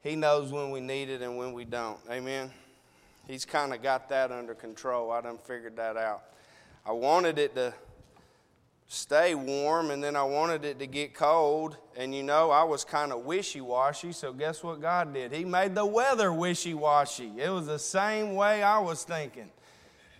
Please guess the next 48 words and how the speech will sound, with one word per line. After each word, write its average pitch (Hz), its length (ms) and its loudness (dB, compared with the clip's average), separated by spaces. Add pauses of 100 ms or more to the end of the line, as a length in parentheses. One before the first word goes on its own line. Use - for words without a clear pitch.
(120)
I 151 140 6
wanted 196 440 4
it 160 140 -4
cold, 180 360 6
I 175 80 6
wanted 185 380 2
it 175 100 -2
hot, 165 360 6
and 151 140 -2
so 151 160 -2
that's 165 260 2
what 175 140 -2
he's 151 200 -6
done 147 400 0
for 127 340 -4
us. 113 180 -10
He's 139 220 -8
made 147 300 2
it. 120 140 -8 (200)
I 147 160 8
don't 160 220 4
know 151 180 6
if 135 120 -4
I 147 160 8
had 147 200 4
anything 135 440 -6
to 127 60 -12
do 131 220 -4
with 117 120 -10
that. 117 280 -4
Don't 123 320 -6
think 117 260 -10
that 113 140 -6
I 113 100 0
did, 110 380 -8
but 104 180 -10 (480)
boy, 131 240 2
it 127 80 -8
sure 127 400 -6 (800)
is 120 160 -14
what 127 180 0
I 131 160 8
was 110 240 -4
thinking 123 360 -8
about. 101 340 -14 (1160)
If 160 220 -2
you 190 120 -6
would, 190 360 4